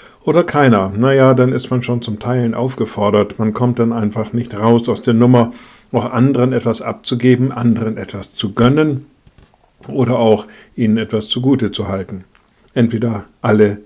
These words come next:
oder keiner. So geht auch Gott an einer Stelle vor und lässt schreiben im ersten Johannesbrief,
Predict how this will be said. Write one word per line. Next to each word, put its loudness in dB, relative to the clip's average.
oder 0
keiner. 2
So 2
geht -4
auch -6
Gott -4
an -6
einer -8
Stelle -10
vor 0
und -4
lässt -4
schreiben -2
im -6
ersten -4
Johannesbrief, -4